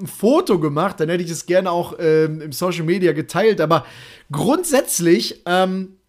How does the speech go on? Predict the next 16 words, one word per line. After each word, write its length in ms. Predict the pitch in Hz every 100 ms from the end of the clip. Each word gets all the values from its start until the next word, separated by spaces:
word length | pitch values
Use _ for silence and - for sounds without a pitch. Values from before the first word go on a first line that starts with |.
| _ _ _ _ -
und 180 | - 160
das 140 | 208
finde 160 | 214 202
ich 60 | 190
extrem 420 | - 190 196 190 180
cool, 260 | 220 226 226
warum 380 | 156 143 165 170
erzähle 320 | 156 196 226
ich 100 | 214
das? 300 | 165 190 - - -
Ich 180 | 151 135
hab 160 | 226 -
mal 100 | 220
eine 180 | 180 143
Doku 400 | 180 349 285 156
gesehen, 540 | 135 113 170 392